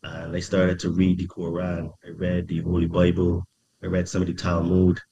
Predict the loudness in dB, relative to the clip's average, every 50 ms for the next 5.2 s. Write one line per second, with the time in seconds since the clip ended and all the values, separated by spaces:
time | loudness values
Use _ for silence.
0 | _ _ _ _ _ _ -16 -14 -10 -4 0 0 2 2 0 -2 -4 -4 -2 0
1 | 2 2 2 2 4 4 4 4 2 2 4 4 6 6 4 4 6 8 8 8
2 | 8 6 4 0 -2 -2 -2 -4 -4 -6 -8 _ _ -10 -6 -4 -4 -2 0 2
3 | 2 2 0 0 0 2 4 4 4 4 4 6 6 6 4 2 0 2 4 4
4 | 6 6 6 6 4 4 2 2 2 0 0 0 4 6 6 6 6 6 6 6
5 | 8 8 6 4